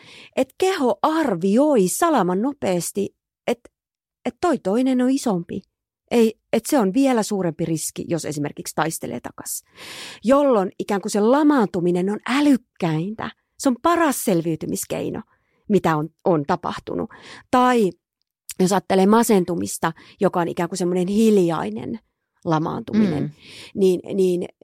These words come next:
Speaker 1: niin myös siihen liittyy monesti semmoista, että miksi mä en vaan nyt pysty nostaa itteni tästä niinku niskasta ylös. Niin si-, niin se ei ole tahdon asia, vaan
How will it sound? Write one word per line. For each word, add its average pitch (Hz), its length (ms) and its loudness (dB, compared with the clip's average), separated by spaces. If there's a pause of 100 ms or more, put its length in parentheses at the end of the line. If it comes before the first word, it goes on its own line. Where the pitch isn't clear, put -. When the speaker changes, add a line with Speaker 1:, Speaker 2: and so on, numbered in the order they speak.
Speaker 1:
niin 185 220 0
myös 202 260 -4
siihen 226 400 2
liittyy 160 360 -6
monesti 165 400 -4
semmoista, 160 280 -6
että 170 100 -6
miksi 202 260 -2
mä 156 120 -2
en 156 80 -4
vaan 156 180 -4
nyt 147 160 -8
pysty - 320 -8
nostaa - 480 -8
itteni - 380 -8
tästä - 240 -10
niinku - 160 -6
niskasta - 500 -8
ylös. - 400 -10 (420)
Niin 196 120 0
si-, - 180 -6
niin 202 140 0
se 214 100 -2
ei 208 160 2
ole 208 140 -4
tahdon 220 420 0
asia, - 360 -10 (720)
vaan 190 300 4